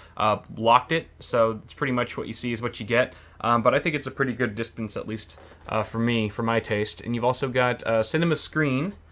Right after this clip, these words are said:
which is another one. I think this was a two dollar environment, and it's, it's looking a little lonely in here, but it's a really cool feeling. It really feels like you're at the movie theater.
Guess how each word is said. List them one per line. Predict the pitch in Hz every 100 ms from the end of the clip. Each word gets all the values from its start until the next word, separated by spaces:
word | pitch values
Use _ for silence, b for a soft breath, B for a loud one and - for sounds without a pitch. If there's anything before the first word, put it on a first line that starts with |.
| b b
which | - 127
is | 123
another | 120 117 117
one. | 123
I | 135
think | 135
this | 127 127
was | 131
a | 120
two | - 147
dollar | 135 131 131 127 120 b b b - -
environment, | 123 127 123 123 123 147 190 -
and | 127 127 127
it's, | 127 -
it's | - 151
looking | 180 208 247
a | 240
little | 247 226
lonely | 214 214 196
in | 143 120
here, | 107
but | 107 120
it's | -
a | 143
really | 165 151
cool | - 143
feeling. | 143 143 127
It | 110
really | 123 160 143
feels | 147 139
like | 127 127
you're | 127
at |
the | 117
movie | 117 123
theater. | 110 113 104 101